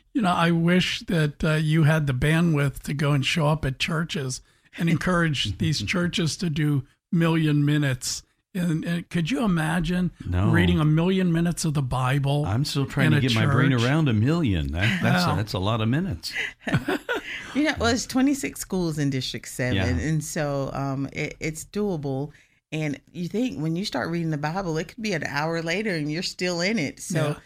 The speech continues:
Speaker 3: if your church, um, and you can register your church. You can register as
Speaker 1: Great
Speaker 3: a
Speaker 1: point.
Speaker 3: church
Speaker 1: Yes.
Speaker 3: or an individual. So if you wanna see how well your church is doing with reading,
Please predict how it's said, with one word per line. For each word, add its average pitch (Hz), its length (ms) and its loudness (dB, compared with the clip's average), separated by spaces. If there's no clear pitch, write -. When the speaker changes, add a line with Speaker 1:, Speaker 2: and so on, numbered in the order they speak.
Speaker 3:
if 160 200 -6
your 165 160 -2
church, 175 500 -6
um, 160 300 -4
and 170 220 -2
you 208 80 -4
can 214 200 -2
register 190 360 -4
your 160 160 -4
church. 175 400 -8
You 180 120 -8
can 165 180 -4
register 156 440 -4
as 156 200 2
Speaker 1:
Great 151 40 2
Speaker 3:
a 202 60 -2
Speaker 1:
point. 208 160 2
Speaker 3:
church 202 340 -2
Speaker 1:
Yes. 190 360 -8
Speaker 3:
or 190 180 2
an 226 80 0
individual. 170 720 -4
So 151 280 -4
if 151 180 -6
you 165 160 -2
wanna 175 280 -2
see 170 220 -6
how 165 300 -6
well 165 220 -2
your 160 200 -4
church 247 420 -6
is 233 80 -6
doing 156 340 -4
with 147 160 -8
reading, 208 320 -6